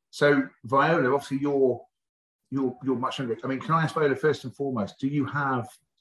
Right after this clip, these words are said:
um, do you have a Saturday job or anything like that? 'Cause I know my daughter's your age and she's certainly looking for a Saturday job at the moment. It's certainly, it feels like that you're at the age at the moment where, where people are looking to, certainly,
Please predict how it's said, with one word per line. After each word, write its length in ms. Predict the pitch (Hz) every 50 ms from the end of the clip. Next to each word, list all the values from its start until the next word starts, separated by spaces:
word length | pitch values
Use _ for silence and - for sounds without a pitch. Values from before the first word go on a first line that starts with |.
| _ _ -
um, 460 | 101 101 104 104 101 98 98 90 - _ _ _ _ _ _ _ _ _ _ -
do 100 | - 135
you 40 | 127
have 100 | 135 120
a 20 |
Saturday 320 | - - - - - 110 104
job 280 | - - 131 151 160 -
or 80 | 127 131
anything 280 | 123 117 - - 110
like 120 | 110 110 110
that? 180 | 131 151 - -
'Cause 80 | - 123
I 80 | 123
know 140 | 127 135 127
my 220 | 131 131 127 - -
daughter's 360 | - - 131 107 - 127 117
your 180 | 127 131 123 117
age 160 | - 104 -
and 120 | 117 107
she's 240 | - - 120 107 -
certainly 320 | - 147 127 120 123 120 117
looking 320 | 127 123 - - 127 120
for 120 | - - 113
a 40 | -
Saturday 300 | - 123 104 110 117 104
job 140 | 120 113 117
at 40 | -
the 40 | 117
moment. 480 | 117 113 113 120 120 120 127 135 -
It's 120 | 117 107 -
certainly, 400 | - 131 113 113 117 110 98 - _ _ _ _ -
it 140 | 127 - -
feels 200 | - 135 131 -
like 140 | 127 127 123
that 140 | 120 117 - - 127 113
you're 200 | 117 120 127 123
at 60 | 123 123
the 120 | 120 120
age 340 | 120 120 123 120 113 110 -
at 80 | -
the 60 | - 113
moment 320 | 113 113 113 117 117 110
where, 320 | 110 110 110 110 107 98 - - _ _ _ _ _ _ _ _ _ -
where 120 | - 107
people 340 | - - 127 120 120 - 117
are 60 | 110
looking 400 | 113 120 - - - 110 107 98
to, 280 | - - - 113 104 - - _ _ _ _ _
certainly, 460 | - - - 139 117 117 120 113 123